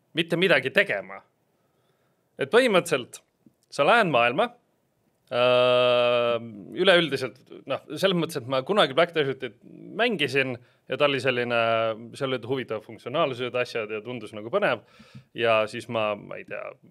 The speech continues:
viis aastat hiljem proovisin selle expansioniga uuesti, sest ma sain selle tasuta. See on hästi glitchy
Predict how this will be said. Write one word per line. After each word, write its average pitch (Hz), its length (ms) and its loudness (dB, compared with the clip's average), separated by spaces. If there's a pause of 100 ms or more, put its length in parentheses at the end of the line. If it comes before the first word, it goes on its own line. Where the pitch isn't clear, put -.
(380)
viis 120 240 -8
aastat 110 260 -8
hiljem 117 320 -4
proovisin 113 400 -2
selle 123 160 -2
expansioniga 113 560 -2
uuesti, 110 300 -4
sest - 160 -16
ma 104 100 -10
sain 113 160 -4
selle 120 220 -2
tasuta. 123 400 0 (3000)
See 160 160 2
on 160 140 2 (420)
hästi 151 280 0
glitchy 135 360 -2